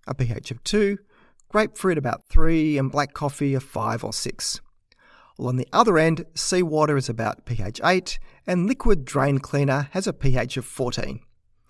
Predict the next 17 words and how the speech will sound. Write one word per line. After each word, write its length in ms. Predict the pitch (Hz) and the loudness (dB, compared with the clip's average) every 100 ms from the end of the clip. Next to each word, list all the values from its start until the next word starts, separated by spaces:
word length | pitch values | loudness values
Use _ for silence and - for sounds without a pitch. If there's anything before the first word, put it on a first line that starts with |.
| - - _ | -20 -20 _
So 140 | 190 | 2
I 40 | 170 | 4
guess 220 | 220 - | 2 0
Drano 500 | - 214 196 156 156 | 6 6 8 4 4
would 160 | 156 | 2
count 260 | - - 113 | 2 0 -2
as 100 | 127 | -6
a 40 | |
health 280 | 120 143 143 | -4 -4 -4
tonic 420 | - 208 214 - - | 10 10 10 -2 -12
supplement 480 | - 165 - 156 165 | -8 -6 -6 -8 -8
in 140 | 131 | -6
the 120 | 120 - | -6 -6
alkaline 500 | 113 - 123 110 101 | -10 -8 -8 -8 -8
diet 340 | 101 95 98 | -6 -6 -6
world 280 | - 101 - | -8 -8 -8
then. 240 | - - | -10 -12